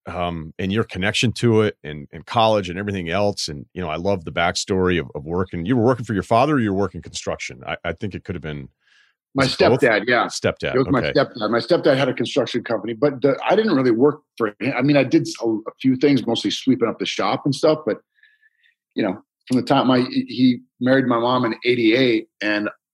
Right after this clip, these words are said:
Speaker 2: you know, all the way through high school, I never really worked for him. But it wasn't until I moved to California that I started learning how to run, like, equipment and doing actual construction work. I was like,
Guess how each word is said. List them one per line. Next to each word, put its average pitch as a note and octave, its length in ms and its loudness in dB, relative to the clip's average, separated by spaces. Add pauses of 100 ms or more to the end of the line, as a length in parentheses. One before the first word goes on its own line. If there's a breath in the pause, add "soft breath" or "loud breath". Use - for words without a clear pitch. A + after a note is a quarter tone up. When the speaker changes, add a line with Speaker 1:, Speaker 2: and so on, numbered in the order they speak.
(260)
Speaker 2:
you A2 80 -2
know, G2 80 0
all A2 140 4
the B2 40 4
way A2+ 100 4
through A2 160 -2
high B2 100 2
school, - 220 -2
I G2+ 40 0
never B2 300 2
really B2+ 380 4
worked C3+ 340 4
for C#3+ 240 2
him. E3+ 180 -2 (180)
But C3 140 2
it C3 40 2
wasn't C#3+ 260 2
until C3 200 2
I A#2+ 80 2
moved B2 220 -2
to - 60 -6
California B2 840 2
that G2 100 -2
I G2 60 0
started G#2+ 420 -2
learning G#2 280 -4
how G2+ 80 -2
to F#2+ 100 -2
run, G2 300 -4
like, E2+ 160 -12 (840 loud breath)
equipment G#2 560 0 (200)
and F2+ 420 -2
doing G2+ 420 2
actual F#2+ 300 -2
construction F#2+ 560 -2
work. F2 180 -6
I G2 40 -4
was F#2+ 120 -6
like, G2 180 0